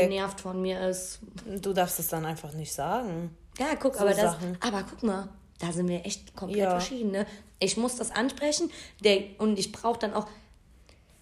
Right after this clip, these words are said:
Speaker 1: ah, das klingt jetzt falsch, wenn ich sage, ich brauch dann auch diese Bestätigung, dass das nicht passieren
Speaker 2: Ja.
Speaker 1: wird. Ich weiß das. Das
Speaker 2: Ja.
Speaker 1: muss er mir auch nicht sagen. Also ich bin schon, du hast mich ja vor ein paar Wochen gefragt, "Meinst du,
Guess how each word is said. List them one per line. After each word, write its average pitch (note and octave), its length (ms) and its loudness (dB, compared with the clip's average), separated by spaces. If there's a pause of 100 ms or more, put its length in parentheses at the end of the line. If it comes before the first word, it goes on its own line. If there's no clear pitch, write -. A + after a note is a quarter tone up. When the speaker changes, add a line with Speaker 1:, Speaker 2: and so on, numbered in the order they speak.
(220)
Speaker 1:
ah, F3 300 -2
das E3 140 -6
klingt F#3+ 180 0
jetzt F3 180 -4
falsch, F3 300 0
wenn F#3 100 0
ich F3+ 100 -2
sage, G3 260 2
ich - 160 -4
brauch G3+ 220 -2
dann F#3 140 -2
auch F3+ 100 0
diese F#3 260 0
Bestätigung, F#3+ 1040 0
dass F#3 220 -2
das F#3 180 -6
nicht F#3+ 240 -4
passieren F#3 440 0
Speaker 2:
Ja. A3 320 4
Speaker 1:
wird. G3+ 100 2
Ich F#3+ 140 -2
weiß F#3+ 320 0
das. D#3 380 -6
Das A3 160 2
Speaker 2:
Ja. G#3 80 2
Speaker 1:
muss G3+ 160 0
er G3 80 4
mir F#3 180 0
auch F3 60 -4
nicht F3 180 -4
sagen. F3+ 580 -2
Also F#3 240 2
ich G#3 200 -2
bin G3+ 140 0
schon, G3 340 -2
du F#3+ 80 0
hast F3+ 160 -4
mich F#3 80 -6
ja F3 80 -4
vor F#3 120 0
ein F3+ 40 -6
paar G3 140 -2
Wochen F3+ 180 2
gefragt, F3+ 320 -4
"Meinst G3 300 0
du, G3 220 2